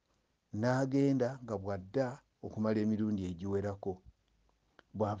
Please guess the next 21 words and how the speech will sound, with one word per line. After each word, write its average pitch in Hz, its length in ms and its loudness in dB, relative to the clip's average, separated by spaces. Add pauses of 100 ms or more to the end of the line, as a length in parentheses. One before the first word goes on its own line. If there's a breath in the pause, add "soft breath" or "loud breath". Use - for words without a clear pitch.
bw'amala 117 440 4
okuteekawo 139 680 2
ekyo, 113 320 0 (640)
kaakati 110 540 -2 (800)
kullu 135 340 6
dhalika 139 560 4 (240)
yarji'u 117 680 2
fayaqulu, 95 720 -2 (640)
nga 120 160 4
buli 120 200 2
lw'agenda 147 800 2
akomawo 123 580 2
n'agamba 113 840 -2 (960)
nti, 117 280 0 (520)
"لا 120 300 8
تغضب." 143 540 0 (120)
Nabbi 113 380 0
ng'amugamba 107 540 2
nti, 104 140 -6
"لا 120 260 6
تغضب، 147 580 0